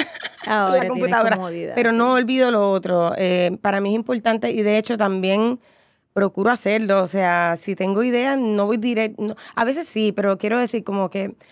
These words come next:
Speaker 1: tengo un baile, tengo un vaivén entre escribirlo y también escribir a, a mano.
Speaker 2: A
Speaker 1: Y en
Speaker 2: mano.
Speaker 1: servilletas, me encanta escribir en servilletas.
Speaker 2: Y si estás en un restaurante o
Speaker 1: Todas
Speaker 2: algo,
Speaker 1: las pido,
Speaker 2: ¿verdad?
Speaker 1: todas se quedan sin servilleta.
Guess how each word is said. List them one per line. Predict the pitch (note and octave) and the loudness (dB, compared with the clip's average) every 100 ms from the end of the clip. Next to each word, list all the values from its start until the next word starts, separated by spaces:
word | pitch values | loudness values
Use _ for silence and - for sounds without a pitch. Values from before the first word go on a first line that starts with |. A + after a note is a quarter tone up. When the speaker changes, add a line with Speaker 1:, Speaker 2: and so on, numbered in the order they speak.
| - - _ _ | -20 -20 _ _
Speaker 1:
tengo | G#3+ B3 | 2 2
un | C#4 | 4
baile, | A3 G3 F3+ E3+ | 2 2 2 0
tengo | G3+ A#3 | 0 -2
un | C4+ | 0
vaivén | C#4 C4 G#3+ A3+ A#3 B3 - | 0 0 0 0 0 -2 -2
entre | G#3 G3 F#3 F#3 F#3 F3+ F3+ - | -2 -2 0 2 4 4 2 -2
escribirlo | - G3 G3 A#3+ C#4+ D#4 D#4 | -2 0 2 0 2 2 2
y | A3 | -2
también | G3+ G3 F#3+ G3 | -2 -2 0 -2
escribir | G#3+ A3 G#3+ A3 | -2 -2 0 2
a, | A#3 A3+ A#3 | 2 2 0
a | - | -2
mano. | G3+ F#3+ F#3+ F3+ | -2 0 0 0
Speaker 2:
A | |
Speaker 1:
Y | |
en | F#3+ | -2
Speaker 2:
mano. | F3+ A3 G3+ | 2 2 4
Speaker 1:
servilletas, | E3+ G3+ E3+ E3+ G#3+ G#3 | 0 -2 -2 0 0 -2
me | E3+ | -2
encanta | D#3+ D#3+ E3 F3 | -2 -4 -6 -6
escribir | A#3 G3 F#3+ | -8 -4 -4
en | G3 | -4
servilletas. | G#3 G3+ F3+ D3+ D#3+ - - _ | -4 -6 -4 -2 -4 -6 -12 _
Speaker 2:
Y | A3+ | -4
si | G#3 | -2
estás | G3+ F3+ | -2 -2
en | G3 | 0
un | F#3+ | 0
restaurante | F#3 G#3 D#3 D#3 F3 F3 D#3 | 0 -2 -2 -2 -2 -2 0
o | |
Speaker 1:
Todas | D#3 G#3 | 4 4
Speaker 2:
algo, | C4 G3+ | 4 2
Speaker 1:
las | D#3+ | 2
pido, | G#3+ | 2
Speaker 2:
¿verdad? | A3+ | 2
Speaker 1:
todas | G#3+ A3+ A#3 | 2 2 2
se | F#3+ | 0
quedan | G3 F#3 | 2 0
sin | G#3 A3 | 0 -2
servilleta. | - - - F3+ E3 G3+ | -2 -4 -10 -6 -2 -4